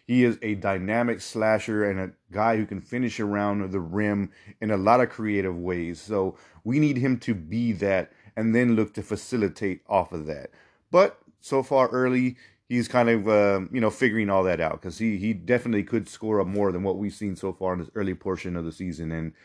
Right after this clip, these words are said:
I expect that to change and continue to get better. Now, when we're talking about the starters in this, uh, in this game and really just the early part of the season, we're not getting a lot of other production from any of the other starters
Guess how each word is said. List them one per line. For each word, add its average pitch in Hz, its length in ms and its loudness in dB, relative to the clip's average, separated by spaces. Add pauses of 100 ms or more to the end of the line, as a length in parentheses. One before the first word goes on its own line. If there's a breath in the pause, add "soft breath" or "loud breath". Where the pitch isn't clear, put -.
(180 soft breath)
I 107 120 6
expect 101 360 -4
that 90 100 -6
to 95 80 -8
change 87 480 -10
and 90 140 -10
continue 82 420 -8
to - 140 -14
get 78 260 -8
better. 80 320 -8 (500 soft breath)
Now, 120 200 6
when 123 160 4
we're 123 60 -2
talking 190 300 4
about 156 280 6
the 107 60 -10
starters 120 520 2
in 107 140 -4
this, 101 320 -2 (400 soft breath)
uh, 107 180 6
in 107 180 0
this 143 200 4
game 131 320 4
and 104 120 2
really 151 220 4
just 110 360 0 (420)
the - 120 -8
early 135 240 2
part 120 240 4
of 110 60 4
the 92 100 -2
season, 90 480 -6 (280 soft breath)
we're 170 320 0
not 160 300 4
getting 131 280 2
a 104 60 2
lot 104 360 4
of 104 200 0
other 113 220 0
production 92 640 -4
from 92 180 -6
any 104 220 2
of 95 120 4
the 92 140 2
other 87 240 2
starters 85 500 -4